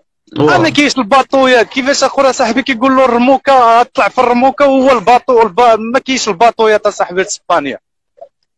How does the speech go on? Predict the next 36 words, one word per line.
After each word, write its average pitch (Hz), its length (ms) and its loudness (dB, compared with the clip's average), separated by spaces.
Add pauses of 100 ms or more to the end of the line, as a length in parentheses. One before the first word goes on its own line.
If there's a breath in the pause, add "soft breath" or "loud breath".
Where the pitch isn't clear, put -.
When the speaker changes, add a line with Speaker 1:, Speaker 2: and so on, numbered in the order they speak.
(260)
Speaker 2:
كيف 220 200 0
Speaker 1:
كاينش 254 160 2
Speaker 2:
يعقل، 190 120 2
Speaker 1:
الباطو، 226 240 2
Speaker 2:
اخي - 100 -2
Speaker 1:
والله، 226 200 0
Speaker 2:
نادر؟ 185 100 0
Speaker 1:
عندي 156 160 2
العائلة 165 300 0
Speaker 2:
ما 185 60 2
كاينش 165 360 0
Speaker 1:
راهم 226 100 0
مطلوبين 208 240 4
Speaker 2:
الباطو. 165 200 0
Speaker 1:
في 101 60 0
المغرب، 117 480 0
انا. 104 240 -8 (1300)
Speaker 2:
ما 330 120 0
كاينش، 294 320 -2
اخي 254 200 0
نادر، 233 300 0
الدراري 254 400 0
دابا 247 220 0
كيطلعوا 240 460 0
لفرنسا، 247 460 -2
وكيهبطوا 233 500 -2
من 240 60 -4
فرنسا 240 440 -2
ويطلعوا 240 380 -2
لفرنسا، 190 440 -2
فهمتي؟ 202 260 -4
الدراري 226 360 -2
د - 80 -8
اسبانيا 185 520 -2
هنا 139 260 0
وقليل 262 440 -2